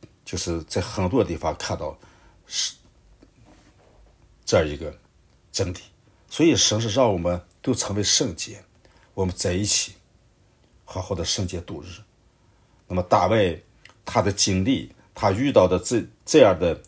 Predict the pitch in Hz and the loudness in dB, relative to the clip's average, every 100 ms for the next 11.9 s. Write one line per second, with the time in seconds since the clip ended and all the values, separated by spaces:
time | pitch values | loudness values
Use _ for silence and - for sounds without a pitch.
0 | _ - - 127 85 76 76 73 - 123 | _ -6 6 6 6 2 -4 -6 -2 0
1 | 107 - 101 85 85 101 - - 92 - | 0 2 4 4 4 2 2 -4 -6 -8
2 | 87 98 - 80 - _ _ - 113 92 | -6 -6 -6 -10 -20 _ _ -4 -2 0
3 | 85 - - 101 123 92 82 - - 92 | -2 -4 -2 2 4 4 0 -8 -4 -2
4 | 80 80 87 - 82 95 90 - 87 - | -2 -4 -4 -4 -4 -4 -4 -4 -2 -4
5 | - - _ - - 98 - 73 - _ | -4 -10 _ -16 -8 -6 -6 -8 -10 _
6 | _ _ _ _ 82 - - - 90 - | _ _ _ _ -8 -6 -8 -8 -8 -8
7 | - - - _ _ _ _ _ _ _ | -8 -14 -20 _ _ _ _ _ _ _
8 | _ _ _ _ _ _ _ _ _ _ | _ _ _ _ _ _ _ _ _ _
9 | _ _ 92 87 85 - 90 101 85 76 | _ _ -2 0 0 -2 -2 -4 -4 -8
10 | 78 - _ _ _ - _ - 92 104 | -12 -20 _ _ _ -20 _ -10 -4 -4
11 | 87 90 - - 87 - 92 104 | -2 -4 -4 -8 -8 -10 -10 -10